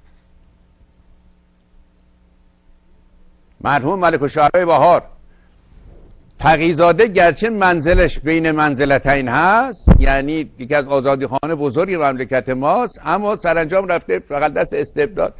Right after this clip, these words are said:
اونجا قرارداد دارسی رو نمی‌دونم چند دهه تمدید کرده، ولی می‌گن من مجبور بودم. تقی‌زاده از اون کسانی است که بایستی در واقع به او بخشید، در واقع این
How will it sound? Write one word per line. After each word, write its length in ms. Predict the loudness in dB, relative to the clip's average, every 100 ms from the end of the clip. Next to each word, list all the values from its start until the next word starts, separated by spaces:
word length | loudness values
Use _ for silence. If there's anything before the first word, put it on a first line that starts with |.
| -20 -20 -20 -20 -20 _ _ -8
اونجا 280 | -2 -2
قرارداد 760 | 2 4 4 4 4 4 2 2
دارسی 560 | 4 4 2 -4 0 4
رو 320 | 4 4 -2 -12 _ _ _ _ -6
نمی‌دونم 600 | -4 -2 -2 -2 -2 -4 -12
چند 540 | -6 -2 -2 -2 -2 4
دهه 580 | 6 6 4 2 0 -4 _ _ -12 -2
تمدید 420 | -2 0 -4 -2
کرده، 400 | 0 0 -4 -20 _ _ _ _
ولی 180 | -8 0
می‌گن 200 | 0 2
من 160 | 0
مجبور 480 | 0 0 0 -4 -6
بودم. 280 | -8 -14 -16 _ _ _ _ _ _ _ -10
تقی‌زاده 640 | -4 -2 0 0 0 -2 -2
از 160 | -2
اون 140 | -2 -6
کسانی 520 | -6 -4 2 2 2
است 160 | 0 2
که 300 | 4 2 -2 -10 -12 -16 -20 _ _
بایستی 540 | -2 0 0 -4 -8 -8
در 320 | -4 -2 -2
واقع 300 | -4 -4 -4
به 160 | -4 -4
او 160 | -2
بخشید، 600 | -2 -4 -4 -6 -6 -6
در 200 | -6 -6
واقع 240 | -6 -6 -6
این 320 | -6 -10